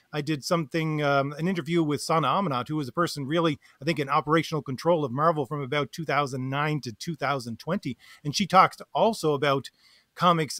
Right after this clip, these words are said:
as mythology. But the mythology that she's talking about is the entry of this kind of identity politics into these myth-like stories. So do you see, I know that you also have a, um,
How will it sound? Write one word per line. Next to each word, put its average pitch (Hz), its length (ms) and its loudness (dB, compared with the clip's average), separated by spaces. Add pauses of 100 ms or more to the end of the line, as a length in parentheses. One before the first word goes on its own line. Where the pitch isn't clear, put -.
as 151 360 -2 (100)
mythology. 139 840 2 (260)
But 165 140 -2
the 151 80 -6
mythology 185 720 2
that 151 180 0
she's 247 320 -2
talking 143 380 2
about 135 400 0
is 165 180 -4
the 180 220 -8
entry 180 540 0 (260)
of 160 260 6
this 156 200 -2
kind 160 340 -4
of 147 100 -2
identity 147 640 -4
politics 151 640 -4 (360)
into 202 500 4
these 160 460 -2 (200)
myth-like 147 800 -2
stories. 123 680 -4 (200)
So 175 320 4 (400)
do 165 100 2
you 254 220 4
see, 214 420 2 (160)
I 175 120 4
know 185 160 6
that 151 280 0
you 165 260 0
also 160 280 2
have 139 200 0
a, 143 320 -2
um, 135 500 -6